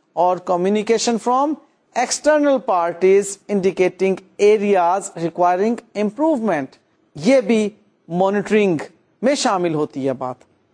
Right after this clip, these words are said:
سو internal control کے reference میں ہم نے یہ بات سیکھی۔ اب یہ last point کے اندر کہ monitoring جو ہے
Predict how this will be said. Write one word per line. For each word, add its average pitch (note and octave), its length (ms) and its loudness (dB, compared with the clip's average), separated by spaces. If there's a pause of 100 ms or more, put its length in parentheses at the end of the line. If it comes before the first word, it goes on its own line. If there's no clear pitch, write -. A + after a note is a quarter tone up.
(360)
سو D4+ 280 2 (640)
internal C4 520 0
control A3 420 0
کے F#3 120 0
reference D#3 480 -4
میں D3 120 0
ہم F3 200 -2
نے D3 260 -2 (540)
یہ E3+ 140 0
بات C#3 240 0
سیکھی۔ F3 420 -6 (680)
اب D#3 140 -4
یہ D#3 80 2
last G#3 340 -2
point D#3 220 -4
کے C#3+ 100 -10
اندر A#2+ 200 -10 (840)
کہ C#4 140 2
monitoring A#3 800 0
جو A#3 220 -2
ہے C#3+ 200 -4